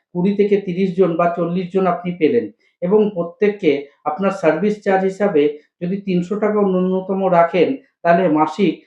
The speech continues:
আপনার ন হাজার টাকা দাঁড়ায়। এবার আপনার পরিচিতি যে কাস্টমাররা আপনাকে যে সমস্ত মালগুলো আনতে দেবে, এগুলো যদি আপনি পাইকারি বেসে কিনেন, মাসের যে মুদিখানা হোক,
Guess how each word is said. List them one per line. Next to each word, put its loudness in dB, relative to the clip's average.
আপনার 0
ন 6
হাজার 2
টাকা 0
দাঁড়ায়। -2
এবার 6
আপনার 0
পরিচিতি -4
যে 4
কাস্টমাররা 0
আপনাকে -4
যে -2
সমস্ত -4
মালগুলো 2
আনতে 2
দেবে, 2
এগুলো 4
যদি 4
আপনি 2
পাইকারি 0
বেসে -2
কিনেন, 0
মাসের 2
যে 0
মুদিখানা 0
হোক, 0